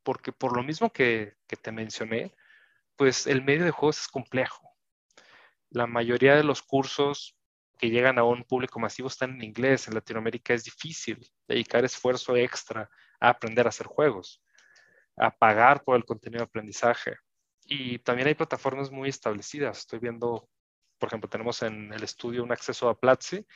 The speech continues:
y si bien los cursos son muy básicos, en mi opinión, pues pueden ser suficientes. O sea, pago, no recuerdo, veinticinco dólares al mes y tengo acceso a suficientes cursos. O en Udemy valen alrededor de doscientos pesos un curso bastante bueno.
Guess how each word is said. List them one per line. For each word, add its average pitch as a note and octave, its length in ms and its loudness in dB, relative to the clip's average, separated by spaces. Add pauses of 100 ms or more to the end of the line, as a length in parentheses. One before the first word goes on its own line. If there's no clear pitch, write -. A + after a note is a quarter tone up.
(180)
y - 60 -12
si - 120 -8
bien C#3 200 4
los - 380 2 (260)
cursos F3+ 480 2
son D3+ 160 0
muy D3+ 160 0
básicos, C3+ 520 2
en C3 100 -6
mi A#2+ 60 -10
opinión, C3 460 -6 (480)
pues - 140 -6
pueden G3 220 4
ser G3 100 2
suficientes. E3+ 680 -8
O - 20 -16
sea, - 140 -4
pago, C3 580 4
no G#2+ 160 -8
recuerdo, A2+ 520 -2
veinticinco B2 800 -4
dólares B2+ 460 2
al G#2+ 120 -8
mes C#3+ 340 -6 (960)
y C3+ 80 -14
tengo C#3 180 -6
acceso D#3 260 -4
a - 20 0
suficientes C3 460 -8
cursos. - 360 -6
O A2+ 40 -6
en A2 160 -6
Udemy B2+ 400 0 (320)
valen C#3 680 4 (240)
alrededor A#2+ 320 2
de C#3+ 80 6
doscientos B2+ 440 -2
pesos C3+ 340 -4
un C3+ 100 -12
curso B2+ 360 -4
bastante C#3+ 440 -4
bueno. B2+ 440 -2